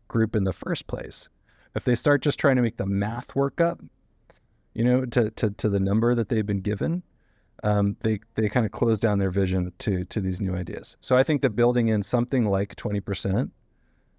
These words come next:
where everyone agrees and you can talk about it and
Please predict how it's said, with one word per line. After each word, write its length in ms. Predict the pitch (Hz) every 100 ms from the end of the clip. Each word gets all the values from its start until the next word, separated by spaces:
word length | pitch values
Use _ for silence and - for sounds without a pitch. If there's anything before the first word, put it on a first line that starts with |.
| _ _
where 180 | - 113
everyone 320 | 110 120 135
agrees 760 | 139 107 104 101 117 139 - - _ _
and 120 | 113 113
you 60 |
can 140 | 135 120
talk 340 | - 98 -
about 300 | 95 92 95
it 220 | 123 156 _ _ _ _ _ -
and 460 | 107 104 101 104